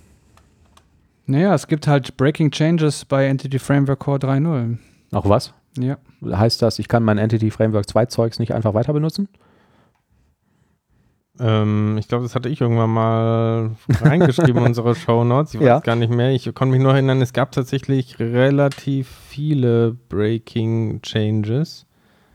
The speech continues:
Speaker 3: Ähm, vielleicht das Einfachste, wir setzen das mal in die Shownotes quasi als Liste rein. Das ist sicherlich interessant, das mal durchzulesen.
Speaker 2: Mhm.
Speaker 3: Ähm,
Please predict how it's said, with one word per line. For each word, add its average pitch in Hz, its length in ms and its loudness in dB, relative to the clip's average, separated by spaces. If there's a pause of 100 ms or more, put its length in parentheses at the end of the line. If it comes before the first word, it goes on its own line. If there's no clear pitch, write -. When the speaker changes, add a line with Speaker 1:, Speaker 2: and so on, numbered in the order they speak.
(220)
Speaker 3:
Ähm, 110 580 2 (480)
vielleicht 113 260 -2
das 117 100 0
Einfachste, 113 520 -2
wir 113 60 0
setzen 117 280 -2
das 110 120 -4
mal 113 180 0
in 110 80 -2
die 117 180 2
Shownotes 123 580 0
quasi 120 360 2
als 113 240 0
Liste 123 420 0
rein. 127 300 4
Das 127 140 -2
ist 120 160 -6
sicherlich 120 400 -2
interessant, 117 400 -4
das 120 80 -2
mal 113 140 2
durchzulesen. 139 880 0 (200)
Speaker 2:
Mhm. 120 220 -16 (680)
Speaker 3:
Ähm, 110 600 0